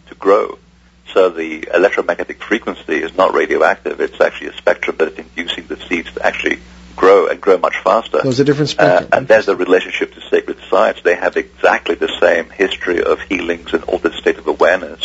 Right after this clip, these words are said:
Speaker 2: Mm-hmm.
Speaker 1: And for me, the crop circles are nothing more than an extension of a pyramid or Stonehenge or a, or a Gothic cathedral, because the same exact things are happening at these places and have been doing so for thousands of years.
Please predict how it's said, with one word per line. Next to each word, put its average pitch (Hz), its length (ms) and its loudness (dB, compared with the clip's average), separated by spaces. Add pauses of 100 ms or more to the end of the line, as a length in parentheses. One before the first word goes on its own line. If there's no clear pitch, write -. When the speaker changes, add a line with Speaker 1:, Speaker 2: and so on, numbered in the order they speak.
(180)
Speaker 2:
Mm-hmm. 120 360 0
Speaker 1:
And 90 100 0
for 95 100 0
me, 117 140 2
the - 100 0
crop - 260 2 (120)
circles - 280 -2
are - 80 -6
nothing 92 300 -4
more 80 120 -6
than 80 140 -4
an 85 60 0
extension 85 600 -4
of 78 120 0
a 78 60 -2
pyramid 87 500 0
or 78 180 -2
Stonehenge 85 480 -2
or 80 160 2
a, 71 40 2
or 80 180 2
a 80 40 0
Gothic 82 260 -2
cathedral, 80 560 -4 (400)
because - 220 0
the - 180 -2
same 98 320 4
exact 85 600 0
things 90 240 -2
are 85 60 2
happening 90 360 -2
at 78 100 -8
these 80 180 -10
places 82 560 2
and 82 120 -2
have - 180 2
been 85 180 -6
doing 98 260 -2
so 69 140 2
for 73 120 -8
thousands 80 440 0
of 78 140 -12
years. 90 380 2